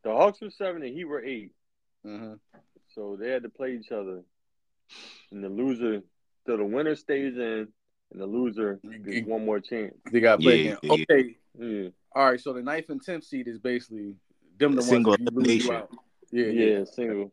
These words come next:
Speaker 3: Yeah,
Speaker 2: Okay.
Speaker 3: yeah.
Speaker 1: But the Bulls won. They beat the Raptors, so they knocked the Raptors out.
Speaker 2: Mm-hmm.
Speaker 1: They going fishing.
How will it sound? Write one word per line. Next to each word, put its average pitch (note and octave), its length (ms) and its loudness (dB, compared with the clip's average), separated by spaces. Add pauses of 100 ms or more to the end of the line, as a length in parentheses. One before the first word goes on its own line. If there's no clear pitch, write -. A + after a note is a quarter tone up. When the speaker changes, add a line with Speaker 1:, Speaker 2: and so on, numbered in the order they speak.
Speaker 3:
Yeah, F2 140 -6
Speaker 2:
Okay. D#2+ 160 -2
Speaker 3:
yeah. D#2 300 -4 (540)
Speaker 1:
But G2+ 140 -4
the G#2+ 80 0
Bulls C3 380 2
won. B2+ 340 -2
They G#2+ 140 0
beat A#2+ 340 -4 (540)
the G2+ 80 -12
Raptors, G2+ 640 -4 (220)
so F2+ 120 -8
they G2 100 -6
knocked G#2+ 280 -8
the F#2 60 -10
Raptors G2 440 -6
out. F#2+ 280 -6 (280)
Speaker 2:
Mm-hmm. G2+ 380 -8 (600)
Speaker 1:
They F#2 140 -10
going G2 340 -6
fishing. F#2+ 400 -12